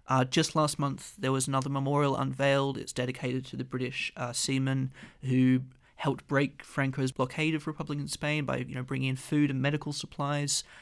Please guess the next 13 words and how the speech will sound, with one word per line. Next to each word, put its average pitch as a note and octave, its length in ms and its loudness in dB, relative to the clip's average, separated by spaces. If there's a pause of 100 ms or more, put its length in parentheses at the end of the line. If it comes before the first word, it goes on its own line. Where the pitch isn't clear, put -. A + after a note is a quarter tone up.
(280)
Um, B2+ 260 2
that's C3 160 2
just C3+ 240 -2
on C3+ 80 0
the C3+ 80 -2
north C#3 240 -2
bank C3 220 -4
of C3+ 80 -12
the C3 80 -12
Clyde C3 480 0 (160)
in, C3+ 400 -6
in C3+ 160 -4
Glasgow. D3+ 640 2